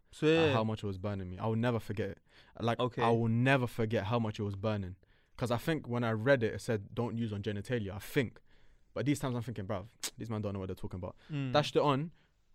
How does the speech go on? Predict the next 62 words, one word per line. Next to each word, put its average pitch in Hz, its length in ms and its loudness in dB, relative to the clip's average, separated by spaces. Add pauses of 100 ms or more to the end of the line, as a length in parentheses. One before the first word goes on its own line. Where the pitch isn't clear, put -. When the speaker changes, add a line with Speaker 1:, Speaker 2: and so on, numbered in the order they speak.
(140)
Speaker 2:
quickly - 380 4
got 127 180 2
the, 120 460 2
the, 107 440 0 (160)
the - 80 -10
cold 143 240 4
water 143 380 4
on 120 140 4
Speaker 1:
Mm. 113 40 4
Speaker 2:
the, 117 140 -2
the 120 80 -2
coldest, 143 520 4 (100)
and 113 100 -4
I 101 100 -2 (160)
put 156 140 10
it 123 100 2
there. 123 240 0 (440)
And, 113 120 -2
bro, 139 140 4
it - 20 4
was 117 120 2
there 147 120 4
for, 143 100 0
like, 107 100 0
five 147 200 4
minutes, 147 220 0
and 107 100 -4
it 107 40 -2
was 107 100 -4
still, 135 180 -2
like, 107 180 -2
burning 123 300 2
me, 101 80 -4
bro. 98 160 -2
Like, 107 140 -2 (160)
I 107 60 -2
was 117 100 -2
gonna, 123 240 0
like, 104 320 -4
call 127 180 -4
nine 113 180 -2
nine 110 140 -4
nine 127 140 -4
or 104 80 -8
something. 95 280 -10
You 110 60 -12
get 127 120 -4
me? 101 160 -6
Speaker 1:
Man 135 200 -4
said, 120 220 -8
"No, 120 180 -8
no, 117 160 -8
no, 110 180 0
Speaker 2:
Um, 104 60 4
Speaker 1:
that's, 127 220 0
that's 131 240 -6
crazy." 139 340 -4
But 117 80 -4
Speaker 2:
for 120 40 6
Speaker 1:
I've 147 80 4
never, 170 200 4
Speaker 2:
advice. - 160 -8